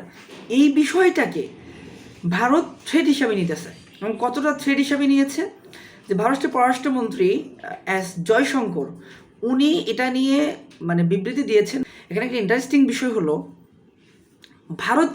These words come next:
কিন্তু বাংলাদেশ থেকে পলাতক অনেক নাস্তিক, অনেক মোরতাদ এবং ধর্মবিদ্বেষীদেরকে পেলে পুষে রাখতেছে।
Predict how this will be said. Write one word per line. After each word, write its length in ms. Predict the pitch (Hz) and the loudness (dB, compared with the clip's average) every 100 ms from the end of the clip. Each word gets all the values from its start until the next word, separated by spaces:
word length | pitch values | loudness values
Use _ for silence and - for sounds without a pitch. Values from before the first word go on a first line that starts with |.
| 311 | 2
কিন্তু 280 | 285 - 101 - - - _ _ _ _ _ _ _ _ _ _ _ _ _ | 4 2 -4 -6 -20 -20 _ _ _ _ _ _ _ _ _ _ _ _ _
বাংলাদেশ 460 | 180 202 233 247 277 - | -4 -2 0 0 -2 -2
থেকে 140 | 262 262 | -4 0
পলাতক 380 | 233 233 240 233 - - | 4 4 2 -2 -4 -4
অনেক 220 | 226 220 208 - - 175 | -2 -2 -6 -12 -10 -4
নাস্তিক, 440 | 190 190 - 254 175 - - 180 | -4 -4 -6 -4 -4 -8 -10 -6
অনেক 160 | 196 180 190 | -4 -4 -4
মোরতাদ 420 | 202 202 208 165 - - - 175 | -4 0 0 -2 -12 -20 -14 -6
এবং 160 | 180 185 170 - - _ - 170 | -2 -2 -4 -8 -18 _ -18 -6
ধর্মবিদ্বেষীদেরকে 920 | 220 233 208 196 226 240 208 180 170 127 - - _ - _ | -2 -2 -2 0 0 0 0 0 0 -8 -10 -20 _ -20 _
পেলে 240 | 254 254 254 | -2 0 0
পুষে 180 | 233 220 | -2 -2
রাখতেছে। 420 | 196 170 170 165 | -2 -2 -8 -12